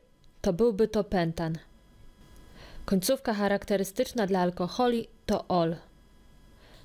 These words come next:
Mamy tu do czynienia z pentanolem. Teraz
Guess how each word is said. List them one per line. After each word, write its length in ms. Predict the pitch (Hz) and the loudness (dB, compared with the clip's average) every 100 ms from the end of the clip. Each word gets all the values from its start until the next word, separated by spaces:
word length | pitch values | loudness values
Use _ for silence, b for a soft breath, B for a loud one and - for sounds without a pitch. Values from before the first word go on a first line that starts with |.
| B | B
Mamy 300 | 254 311 254 | 0 2 2
tu 80 | 226 | 2
do 140 | 196 | 0
czynienia 400 | 196 202 233 240 | 0 0 2 2
z 100 | 220 | -2
pentanolem. 960 | - 254 247 240 208 190 175 160 156 165 - - - - - - - - B B B B | 0 0 2 0 2 2 2 0 -4 -8 -12 -20 -20 -20 -20 -20 -20 -20 B B B B
Teraz 460 | - 254 202 190 | 0 2 4 2